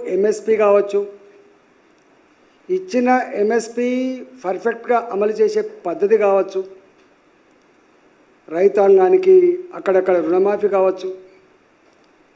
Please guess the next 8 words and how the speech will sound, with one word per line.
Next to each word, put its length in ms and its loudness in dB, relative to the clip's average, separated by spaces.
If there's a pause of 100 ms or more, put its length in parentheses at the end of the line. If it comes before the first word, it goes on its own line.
(420)
ఈ 40 8 (100)
మధ్య 160 2 (120)
కాలంలో 340 6 (160)
తెలంగాణలో 540 4 (1400)
రైతు 220 2 (140)
బంధు 220 4 (100)
కావచ్చు, 360 0 (1700)
మొట్టమొదటిసారిగా 1040 2